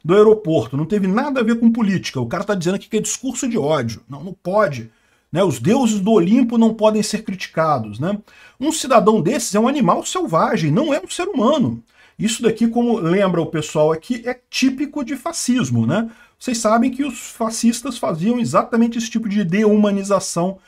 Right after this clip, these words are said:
de comparar determinadas raças a, a animais,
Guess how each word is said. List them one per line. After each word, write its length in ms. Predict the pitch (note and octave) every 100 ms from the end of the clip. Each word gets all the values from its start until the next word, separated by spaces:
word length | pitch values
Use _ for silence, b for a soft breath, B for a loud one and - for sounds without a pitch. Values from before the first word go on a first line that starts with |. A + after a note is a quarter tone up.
| b b D3
de 100 | E3+
comparar 720 | G3 G3 F#3+ E3 D#3 D#3 D#3
determinadas 720 | D#3 E3+ E3 D#3 E3 C3+ -
raças 640 | - D#3 D#3 - C3 A#2 -
a, 560 | D3 C#3 - C3 C3 -
a 80 | C#3+
animais, 720 | E3+ D#3 D#3+ G#3+ A3+ -